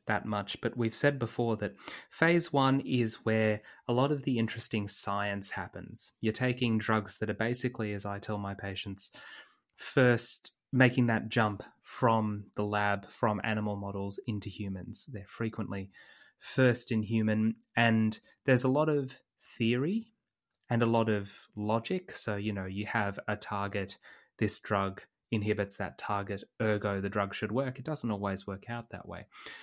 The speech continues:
But the phase one areas is really work,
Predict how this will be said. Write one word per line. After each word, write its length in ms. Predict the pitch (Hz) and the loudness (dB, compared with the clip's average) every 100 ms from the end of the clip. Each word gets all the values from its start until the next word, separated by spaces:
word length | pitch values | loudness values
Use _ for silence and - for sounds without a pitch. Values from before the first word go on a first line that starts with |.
| - - | -18 -8
But 380 | 127 123 117 - - _ _ _ _ _ - | 6 8 8 2 -10 _ _ _ _ _ -2
the 600 | 123 123 120 117 117 - - | 4 6 8 6 4 2 -6
phase 400 | - 156 160 147 | 0 2 4 2
one 280 | 135 127 127 | 2 2 2
areas 580 | 127 120 117 113 107 104 - | 0 0 2 2 2 0 -4
is 300 | 120 107 - | -4 -2 0
really 460 | 120 117 113 107 - | 0 2 2 0 0
work, 320 | 110 104 113 | -2 -2 -4